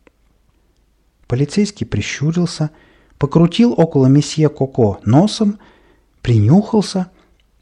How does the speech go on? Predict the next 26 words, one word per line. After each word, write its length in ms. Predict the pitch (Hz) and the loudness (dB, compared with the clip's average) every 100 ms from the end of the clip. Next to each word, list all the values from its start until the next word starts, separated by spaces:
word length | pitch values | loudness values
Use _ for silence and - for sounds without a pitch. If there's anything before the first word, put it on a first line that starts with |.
| _ | _
и 80 | 139 | 2
многозначительно 880 | 139 139 123 131 123 190 180 170 156 | 4 4 2 0 0 -4 0 0 0
произнёс: 640 | - 131 120 87 - - _ _ _ _ _ | 0 -2 -2 -8 -8 -18 _ _ _ _ _
«Да, 480 | 120 131 143 107 85 _ _ | 0 4 4 4 -2 _ _
от 200 | - 131 | -6 -2
него 260 | 160 165 175 | 2 4 4
даже 280 | 170 165 160 | 4 4 2
чуть-чуть 440 | 160 175 - 160 | -2 -6 -6 -4
попахивает». 800 | - 151 143 104 - 101 - - _ _ _ _ _ _ _ _ _ | -2 0 0 -2 -6 -10 -10 -14 _ _ _ _ _ _ _ _ _
И 80 | 156 | -4
полицейский 640 | - 185 180 254 240 165 | 0 -2 2 0 0 -4
хотел 360 | - - 170 | -4 -2 -2
было 220 | 165 127 117 | 0 0 -2
идти 220 | 113 147 | -2 -2
восвояси, 720 | 143 - 151 123 85 - - _ _ _ _ | -2 0 2 2 -2 -10 -18 _ _ _ _
но 160 | _ 110 | _ -6
вдруг 380 | 95 160 233 - | -2 0 0 -4
что-то 340 | - 110 113 | -6 -4 -4
сообразил 720 | - 107 98 104 135 220 233 _ _ _ | -8 -8 -4 -4 -2 -4 -4 _ _ _
и 120 | 117 | -6
вытащил 500 | 104 135 165 - 175 | -2 -2 -2 -4 -6
саблю. 540 | - 123 95 196 196 - _ _ _ _ _ _ _ _ _ | -2 0 0 -4 -6 -12 _ _ _ _ _ _ _ _ _
«Он, 220 | - 143 165 | 0 2 4
конечно, 580 | 170 170 165 - 165 - | 4 4 2 0 -2 0
не 160 | 170 | 0
живой, 420 | 185 226 151 90 | 4 4 4 0